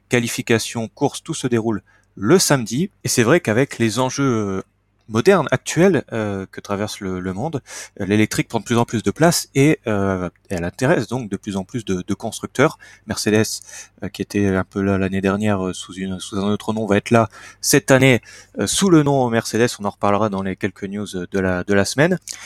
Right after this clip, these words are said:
Mais voilà, euh, ce qui, euh, ce qui fait peur peut-être à la F un, c'est le fait que ces, euh, ces, ces constructeurs s'intéressent de plus en plus à la, à l'électrique et donc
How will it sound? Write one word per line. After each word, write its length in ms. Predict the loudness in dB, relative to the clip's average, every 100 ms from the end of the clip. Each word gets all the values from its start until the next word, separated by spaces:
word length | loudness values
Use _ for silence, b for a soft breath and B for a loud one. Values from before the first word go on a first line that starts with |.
| B 0
Mais 80 | 4
voilà, 320 | 6 6 4
euh, 500 | 4 4 2 0 -4
ce 100 | -6
qui, 240 | -4 0
euh, 180 | 2 0
ce 100 | -4
qui 100 | -10
fait 140 | -6
peur 320 | 0 2 2 0
peut-être 360 | -6 -6 -4
à 60 | -2
la 160 | -2
F 140 | -2 -6
un, 60 |
c'est 120 | -8 -6
le 80 |
fait 160 | -6 -6
que 220 | -6 -6
ces, 320 | -4 -6 -6
euh, 360 | -6 -8 -10 -12
ces, 280 | -12 -10 -10
ces 160 | -8
constructeurs 440 | -8 -10 -10 -4 -2
s'intéressent 340 | -2 0 2
de 40 | 2
plus 160 | 0
en 80 | -2
plus 280 | 0 -2 -2 B B B 2
à 100 | 6
la, 220 | 6 4 _ _ _ -2
à 80 | 4
l'électrique 520 | 6 4 2 -2 -2
et 80 | -2
donc 240 | -4 -4